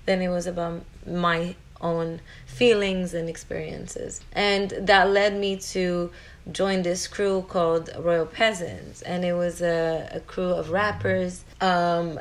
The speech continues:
and I would sing choruses, and eventually I would start writing verses, even though it's more singing. I slowly later rapped, but I wasn't there yet. Um, but they were really dope M Cs. Um,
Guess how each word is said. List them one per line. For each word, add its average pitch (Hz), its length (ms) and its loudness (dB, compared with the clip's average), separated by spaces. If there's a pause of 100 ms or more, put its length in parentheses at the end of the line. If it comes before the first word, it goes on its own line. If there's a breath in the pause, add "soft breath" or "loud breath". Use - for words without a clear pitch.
(100)
and 180 280 2
I 170 120 6
would 180 160 2
sing 170 280 -4
choruses, 208 880 6
and 175 140 0
eventually 180 600 0
I 175 80 6
would 175 160 2
start 170 280 4
writing 170 300 0
verses, 185 500 -2
even 175 220 -2
though 175 140 2
it's 175 140 -2
more 180 160 -2
singing. 208 640 -2 (360 loud breath)
I 190 100 -2
slowly 233 840 4
later 196 440 2
rapped, 180 600 2
but 175 180 0
I 175 140 0
wasn't 175 340 0
there 175 220 -2
yet. 165 400 -2 (420 loud breath)
Um, 175 500 2
but 185 200 4
they 220 200 4
were 208 200 4
really 185 400 0
dope 175 560 2
M 170 200 -4
Cs. 165 680 -6
Um, 165 600 -6